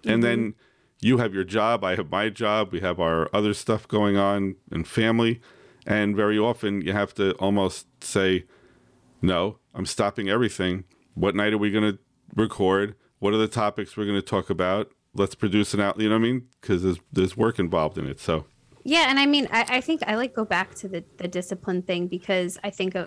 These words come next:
Speaker 2: like, so much of it is planning and being honest with ourselves and
Speaker 1: Mm-hmm.
Speaker 2: not setting ourselves up to fail either. But I think with the podcast, even, like, we've had sprints where we've had guests and that's been super fun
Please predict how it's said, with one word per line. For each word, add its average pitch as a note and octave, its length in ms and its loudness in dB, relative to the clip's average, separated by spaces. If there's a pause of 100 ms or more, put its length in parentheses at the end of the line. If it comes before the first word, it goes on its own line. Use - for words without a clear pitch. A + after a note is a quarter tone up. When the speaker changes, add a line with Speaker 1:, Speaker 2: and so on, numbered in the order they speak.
Speaker 2:
like, F#3 160 -8
so - 180 -4
much G3 240 -2
of F#3+ 80 -8
it F3+ 140 -4
is F#3 100 -2
planning F#3+ 400 2
and F#3 100 2
being F3 200 0
honest F3+ 340 0
with F#3 140 -2
ourselves F#3 800 0
and A#2+ 340 2
Speaker 1:
Mm-hmm. G#3+ 180 -12
Speaker 2:
not G#3+ 220 -4
setting A#3+ 260 0
ourselves G3 380 0
up F#3+ 140 -4
to F#3+ 100 -20
fail F#3+ 360 -2
either. G3 380 -2 (800)
But G#3 100 2
I G3+ 60 4
think G#3+ 220 -2
with G3+ 140 -4
the F#3+ 60 -6
podcast, G3 680 -2
even, F#3+ 340 -4
like, F#3 200 -4 (280)
we've G#3 220 -2
had G3 460 0
sprints - 680 -4
where G3 160 2
we've F#3 180 -2
had F#3+ 360 -2 (180)
guests F#3 340 -4
and F#3+ 120 -6
that's F3 200 -8
been F#3+ 180 -4
super G3 360 -2
fun F#3+ 500 0